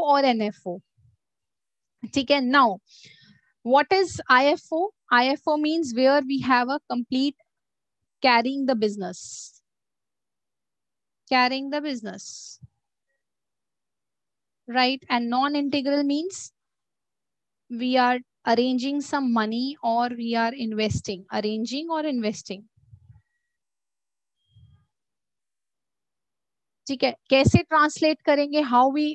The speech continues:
how we find the carrying difference? वो कहता है अगर तो आपका इंटीग्रल फॉरेन ऑपरेशंस हैं तो आपकी क्या होंगी?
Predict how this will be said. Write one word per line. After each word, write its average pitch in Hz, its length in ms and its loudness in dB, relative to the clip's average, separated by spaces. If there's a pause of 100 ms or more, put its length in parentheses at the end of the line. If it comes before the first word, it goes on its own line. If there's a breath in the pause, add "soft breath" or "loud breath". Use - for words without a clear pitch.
(220)
how 240 320 4
we 302 80 -2
find 269 420 0
the 285 140 2
carrying 247 320 2
difference? 262 560 -4
वो 277 140 -4
कहता 254 280 0
है 269 180 -2 (100)
अगर 247 340 0
तो 311 60 -4
आपका 294 280 -2
इंटीग्रल 254 600 0 (120)
फॉरेन 214 280 -4
ऑपरेशंस 202 680 -8
हैं 196 200 -10 (540 soft breath)
तो 277 60 -2
आपकी 262 400 -2
क्या 302 140 4
होंगी? 294 560 -2